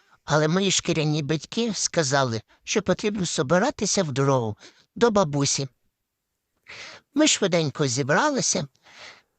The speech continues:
натягнули вони на мене ту жилетку зелену, мою улюблену, помістили в переноску, ми вийшли з дому та й поїхали.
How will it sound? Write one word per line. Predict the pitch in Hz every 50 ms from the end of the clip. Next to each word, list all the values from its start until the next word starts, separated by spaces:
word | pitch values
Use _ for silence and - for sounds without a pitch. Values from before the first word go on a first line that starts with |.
| _ - - -
натягнули | 170 180 - - 180 143 196 240 294 269 202 170
вони | 151 160 151 143 143
на | 143 139
мене | 135 151 143 135 127 123 123 120 - _ _ _ _ _
ту | - - 160
жилетку | 135 123 147 156 202 269 302 - - - 226 202
зелену, | 175 190 196 202 202 175 165 160 160 165
мою | 165 160 147 143 151 143
улюблену, | 143 147 156 160 143 139 139 135 131 131 123 117 - _ _ _ _ _ _
помістили | - 175 165 180 170 - - - - 254 254 240 170 113 104 - _ _ - _ _ _ _
в | _ -
переноску, | _ - 156 143 139 139 151 180 214 240 233 - - - 170 139 127 - _ _ _ _ _ _ _
ми | 185 185
вийшли | 175 202 208 180 - - 156 139
з | 127 123
дому | 127 170 190 226 202 165 151 - _ _ _ _ _ _ _ _
та | - 180
й | 180
поїхали. | - - 170 147 127 135 127 - - - 104 92 98